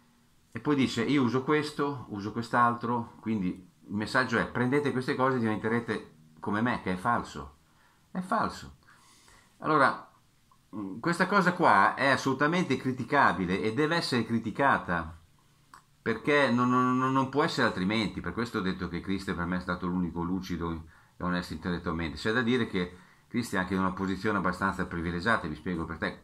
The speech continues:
perché come potrei esserlo io. Qual è la posizione privilegiata? Che lui è assolutamente natural. E quindi non è in contraddizione permanente con se stesso, e quindi può parlare di queste cose perché è libero da,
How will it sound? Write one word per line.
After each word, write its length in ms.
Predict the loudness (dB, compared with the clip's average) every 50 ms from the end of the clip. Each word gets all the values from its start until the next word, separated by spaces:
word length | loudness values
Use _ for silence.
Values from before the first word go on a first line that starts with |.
| -20 -14 _
perché 240 | -10 -6 -6 -6 -6
come 180 | -4 -6 -8
potrei 280 | -8 -10 -10 -8 -8 -8
esserlo 260 | -6 -6 -6 -6 -4
io. 240 | -4 -4 -4 -6 -8
Qual 180 | -6 -2 0 0
è 80 | 0
la 80 | 0 -2
posizione 460 | -4 -6 -8 -6 -4 -4 -4 -4 -4
privilegiata? 720 | -6 -8 -8 -8 -6 -8 -8 -6 -4 -4 -4 -6 -8 -14 -20 _ -20 -20 -20 -20 -20 _ _ _ _ -6
Che 120 | -4 -2
lui 180 | 0 0 0 0
è 20 |
assolutamente 580 | 0 -2 -4 -6 -6 -6 -6 -6 -6 -6 -6 -4
natural. 440 | -4 -4 -4 -6 -8 -12 -14 -16 -18 _ _ _ _ _ _ _ _ -20 -20 -20 -20 -20 -20 -20 -20 -20 -20 -20 _ _ _ _ _ _ _ -20 -20 _ _ -10
E 120 | -10 -4
quindi 260 | -2 0 0 2 2
non 160 | 2 2 2
è 20 | 2
in 80 | 2
contraddizione 640 | 0 0 0 0 0 0 0 -2 0 0 0 0 2
permanente 520 | 0 0 0 0 0 2 0 0 -2 -2
con 140 | -4 -4 -6
se 120 | -6 -8
stesso, 500 | -6 -2 -2 -2 -2 -2 -6 -6 -8 -8 -8 -10 -14 -16 -16 -16
e 80 | -10
quindi 240 | -6 -4 -2 -2 -2
può 180 | -2 -2 -2 -2
parlare 360 | -2 0 2 2 2 2 0
di 100 | -2 -2
queste 260 | -4 -6 -4 -6 -6
cose 280 | -4 -4 -4 -4 -4 -6
perché 320 | -8 -10 -10 -8 -8 -6
è 20 |
libero 520 | -4 -4 -4 -4 -4 -6 -8 -8 -10 -12 -14 -12
da, 420 | -10 -10 -10 -10 -10 -12 -14